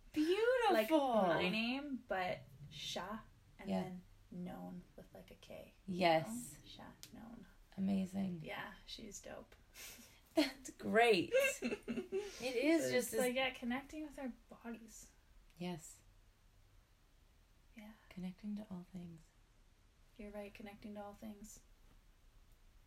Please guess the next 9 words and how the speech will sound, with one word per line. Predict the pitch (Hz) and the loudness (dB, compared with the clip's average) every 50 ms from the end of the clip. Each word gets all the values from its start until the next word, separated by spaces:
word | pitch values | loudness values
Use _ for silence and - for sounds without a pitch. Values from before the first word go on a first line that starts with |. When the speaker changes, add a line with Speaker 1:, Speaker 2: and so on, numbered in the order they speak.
| - - - - - - - - - - - - - - | -20 -20 -20 -20 -20 -20 -20 -20 -20 -20 -20 -20 -20 -20
Speaker 1:
It's | - - - | -18 -12 -10
not | 226 226 262 302 466 - - | -10 -8 -8 -8 -8 -8 -10
always | 240 254 269 277 277 - | -10 -8 -6 -8 -8 -8
easy, | 294 302 247 285 311 302 - 208 190 165 156 - - - - - - - - - - - - - - - - | -8 -8 -4 -4 -4 -4 -2 -2 -2 -2 -4 -12 -18 -20 -20 -20 -20 -20 -20 -20 -20 -20 -20 -20 -20 -12 -4
but | 208 220 - - - - - - - - - - - - - - _ - - - - - - - - - - - - - - - - - - - - - - - - - - - - - - - - - | -2 -2 -2 -2 -6 -16 -20 -20 -20 -20 -20 -20 -20 -20 -20 -20 _ -20 -20 -20 -20 -20 -20 -20 -20 -20 -20 -20 -20 -20 -20 -20 -20 -20 -20 -20 -20 -20 -20 -20 -20 -20 -20 -20 -20 -20 -20 -20 -6 -2
we | 208 220 | -2 -2
all | 240 254 | -2 -2
gotta | 269 269 262 233 | -2 0 0 0
s-, | 214 202 - - - - - | 0 0 -4 -8 -10 -10 -12